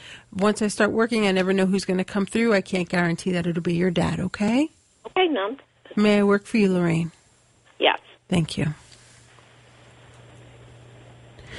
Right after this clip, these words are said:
Speaker 1: I actually, the first thing I felt was that I have, like, an aunt here as well.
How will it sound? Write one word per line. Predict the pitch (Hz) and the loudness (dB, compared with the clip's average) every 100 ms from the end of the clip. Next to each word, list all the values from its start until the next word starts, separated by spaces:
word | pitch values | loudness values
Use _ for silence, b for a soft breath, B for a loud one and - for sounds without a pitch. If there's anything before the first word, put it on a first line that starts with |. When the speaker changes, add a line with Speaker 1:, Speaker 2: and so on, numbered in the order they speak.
| B B | B B
Speaker 1:
I | 196 | 4
actually, | 208 226 320 - 247 | 4 4 2 2 4
the | 196 | 4
first | 190 214 302 - | 2 2 0 2
thing | 214 185 | 2 4
I | |
felt | 175 - 170 - | 2 2 0 0
was | 175 | 0
that | 175 | 2
I | 175 | 2
have, | 180 180 | 0 0
like, | 175 165 - | 0 -2 -4
an | 175 165 - | -4 -4 -2
aunt | 180 226 262 | 0 0 -2
here | - 160 151 | -2 0 2
as | 151 | 0
well. | 165 175 196 175 - | -2 2 2 2 -4